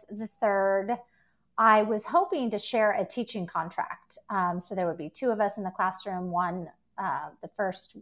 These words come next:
part of the week, and then I would come in the next part. And it just didn't line up. And so I ended up resigning. Um, I was so lucky to have that option.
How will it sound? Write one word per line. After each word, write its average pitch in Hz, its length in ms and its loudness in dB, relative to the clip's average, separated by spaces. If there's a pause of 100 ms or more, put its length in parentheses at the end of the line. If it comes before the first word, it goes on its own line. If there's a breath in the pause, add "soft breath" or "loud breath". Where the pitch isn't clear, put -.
(220)
part 185 200 0
of 175 60 -2
the 175 60 -2
week, 190 360 -4
and 190 140 -4
then 170 200 -2
I 170 140 -4
would 175 160 -8
come 175 180 -8
in 160 100 -8
the 160 120 -6
next 220 400 -8
part. 196 400 0 (440 soft breath)
And 247 200 0
it 226 140 -2
just 277 360 -2
didn't 262 300 0
line 208 340 0
up. 175 360 2
And 196 180 -4
so 180 520 2
I 180 480 2 (100)
ended 208 280 -2
up 196 360 2
resigning. 180 880 -4 (460 soft breath)
Um, 190 480 2
I 190 480 0
was 185 480 -2
so 269 240 0
lucky 220 280 4
to 196 80 2
have 185 280 2
that 175 220 4
option. 170 600 -6